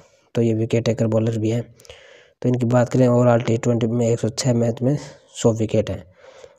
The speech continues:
तो ये रेनेगेड के खिलाफ आठ मैच में दस विकेट इसने निकाले हैं और पिछले मैचों में ये प्रत्येक मैच में विकेट निकाल रहा है, तो इसका फॉर्म भी ठीक है। तो हमें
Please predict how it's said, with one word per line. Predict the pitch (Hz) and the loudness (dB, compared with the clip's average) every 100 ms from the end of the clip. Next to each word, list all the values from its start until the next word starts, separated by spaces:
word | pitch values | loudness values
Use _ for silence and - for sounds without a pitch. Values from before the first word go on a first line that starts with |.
| - | -4
तो | 131 | 0
ये | 135 127 | 2 2
रेनेगेड | 123 131 131 | 0 0 2
के | 131 | 0
खिलाफ | 120 127 120 | 0 2 4
आठ | 117 120 | 2 2
मैच | 120 117 | 0 2
में | 131 120 | 0 0
दस | 113 - | -2 -2
विकेट | 107 110 | -2 -2
इसने | 110 120 117 | -2 -2 -2
निकाले | 107 104 98 | -4 -4 -4
हैं | 92 87 - - - - _ | -4 -8 -16 -20 -20 -20 _
और | 123 123 | -2 0
पिछले | 127 - | 0 2
मैचों | 123 123 127 | 2 2 2
में | 123 | 2
ये | 120 117 | 2 0
प्रत्येक | 110 123 117 | -2 0 2
मैच | 117 110 | 2 2
में | 120 | -2
विकेट | 113 120 113 110 | -2 -2 -2 -2
निकाल | 104 101 | -2 -2
रहा | 104 98 | -4 -6
है, | - - _ _ | -12 -20 _ _
तो | - | -4
इसका | 117 - 113 | -4 -2 -4
फॉर्म | - 117 113 | -2 -2 -2
भी | 110 | -2
ठीक | 117 117 | -4 -2
है। | 123 - - - - | -4 -6 -20 -20 0
तो | 131 | 2
हमें | 123 | 4